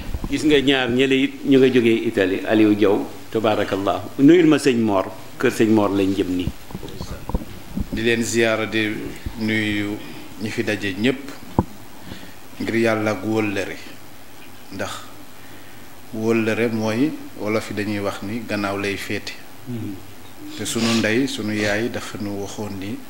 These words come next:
Speaker 2: Serifa Ngok, waxoon naa ko fi, dafa
Speaker 1: Mhm.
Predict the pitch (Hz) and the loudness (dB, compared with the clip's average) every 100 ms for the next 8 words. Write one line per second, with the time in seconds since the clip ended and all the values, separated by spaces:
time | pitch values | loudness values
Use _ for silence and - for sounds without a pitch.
0 | - - - - - - - - - - | -14 -14 -14 -14 -14 -14 -14 -14 -14 -14
1 | - 110 117 - - 107 104 - 104 101 | -12 -12 -10 -6 -2 -2 -2 -4 -6 -6
2 | 87 - - - - - - - - - | -8 -10 -14 -14 -14 -14 -14 -12 -12 -8
3 | 110 113 104 107 101 - 92 123 110 - | -6 -4 -2 -2 -2 -4 -6 -6 -6 -6
4 | 107 104 95 - - - - 135 110 | -4 -4 -6 -10 -14 -14 -8 -8 -8